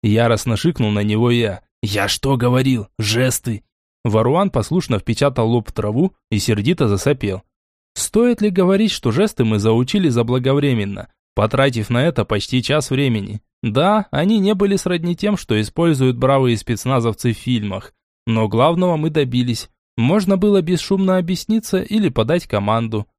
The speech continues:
Разговаривать решили только в случае крайней нужды. Справа Яхиль тихонько тронул меня за плечо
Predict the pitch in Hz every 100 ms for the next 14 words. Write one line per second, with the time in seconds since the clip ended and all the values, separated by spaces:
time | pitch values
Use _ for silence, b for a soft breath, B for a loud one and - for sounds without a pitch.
0 | _ 110 107 101 104 120 143 113 101 104
1 | 104 156 143 104 113 107 110 - 127 165
2 | 110 101 101 107 123 120 120 104 107 95
3 | - _ _ _ _ - - - 175 175
4 | 175 - 208 - 117 165 160 143 143 180
5 | 170 110 107 127 110 104 101 98 151